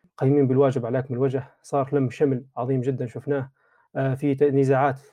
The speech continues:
ناس تجاوزتها بشكل كبير، ناس شاركت الهم،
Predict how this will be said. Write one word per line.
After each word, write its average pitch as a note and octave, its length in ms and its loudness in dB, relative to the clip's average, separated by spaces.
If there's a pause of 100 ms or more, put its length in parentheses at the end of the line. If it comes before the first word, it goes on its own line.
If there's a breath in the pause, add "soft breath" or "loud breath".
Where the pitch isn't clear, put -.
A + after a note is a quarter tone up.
(120)
ناس C3+ 280 -4
تجاوزتها C#3 420 -2
بشكل C3+ 280 -10
كبير، C3+ 340 -4 (440)
ناس C#3 180 -2
شاركت C3+ 340 -8
الهم، C3+ 340 -6